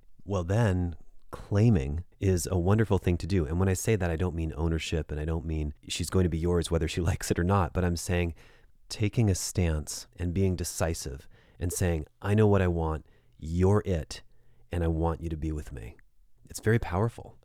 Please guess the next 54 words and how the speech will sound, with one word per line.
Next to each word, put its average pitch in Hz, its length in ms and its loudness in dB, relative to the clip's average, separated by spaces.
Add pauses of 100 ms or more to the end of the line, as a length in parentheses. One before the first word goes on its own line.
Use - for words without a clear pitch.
(260)
And 92 160 -6
so 90 460 2
when 98 140 0
a 92 60 4
woman 98 220 4
feels 90 340 -2
the 90 80 -8
same, 95 580 2
I 85 100 -6
think 90 200 -4
that's 87 180 -4
one 90 100 0
of 82 60 0
the 82 60 0
most 82 240 -2
attractive 80 640 -4
things 80 400 -4
in 78 60 -4
the 76 80 -2
world. 82 340 0
That's 85 180 -4
sort 98 280 -2
of 90 200 0 (480)
the - 80 -4
fairy 95 360 0
tale 87 300 0
that 82 120 2
everyone 80 340 0
envisions, 80 640 -2
is 73 120 -10
that 73 240 -8 (680)
a 92 80 -4
man 95 260 2
and 90 100 2
a 87 40 2
woman 85 320 0
meet, 107 360 0 (120)
he's 90 260 -2
the 80 100 -6
perfect - 460 -4
combination 90 640 0
of 76 220 -6
really 90 340 2
into 92 220 4
her 90 200 0
but 78 120 -4
not 82 240 -2
too 85 180 -6
clingy 87 440 -2
or 80 60 0
needy, 90 380 0
but 76 160 -8
super - 340 -4
devotional. 92 760 0